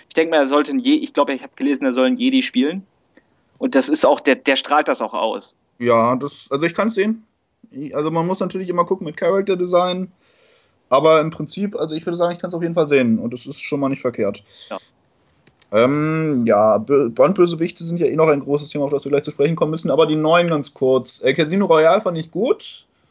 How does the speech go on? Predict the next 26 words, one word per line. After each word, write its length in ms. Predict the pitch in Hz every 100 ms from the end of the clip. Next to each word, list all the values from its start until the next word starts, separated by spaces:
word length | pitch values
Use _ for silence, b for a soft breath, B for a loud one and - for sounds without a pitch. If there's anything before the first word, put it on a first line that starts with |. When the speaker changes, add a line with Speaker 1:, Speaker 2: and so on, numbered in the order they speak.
| _ _ _
Speaker 2:
Das 80 | -
ist 120 | 151
quasi 220 | 175 170 160
die 40 |
Vorgeschichte 680 | 196 202 185 143 127 131 117
und 500 | 110 143 143 - -
deshalb 360 | 151 180 160 -
fand 180 | 165 170
ich 120 | 170
es 260 | 147 - -
auch 320 | 147 156 -
in 100 | 147
Ordnung, 260 | 139 180
dass 140 | 170 170
man 120 | 160
da 140 | 147
sich 120 | 156 165
ein 80 |
paar 140 | 160 147
mehr 100 | 147
Freiheiten 460 | - 151 165 165
mit 100 | 160
dem 120 | 139 127
Bond-Charakter 520 | 139 180 143 147 147
genommen 320 | 156 151 156
hat, 280 | 160 160